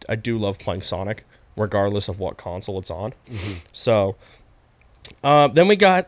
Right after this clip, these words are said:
Speaker 1: uh, a, a couple PlayStation related stories. So I guess, uh, it was reported earlier in the week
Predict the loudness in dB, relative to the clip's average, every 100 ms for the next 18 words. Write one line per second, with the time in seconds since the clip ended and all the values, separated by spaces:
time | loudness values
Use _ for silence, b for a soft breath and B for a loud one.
0 | -6 -2 0 2 0 -2 _ _ _ _
1 | _ -2 0 0 -6 _ -2 -2 0 0
2 | 0 2 0 0 -4 -4 -4 -6 -4 -2
3 | 0 -2 -6 b b b 2 6 8 6
4 | 4 0 -4 2 6 8 8 4 0 _
5 | -2 -2 0 0 4 4 4 2 2 4
6 | 2 2 -2 -2 -2 -2 -4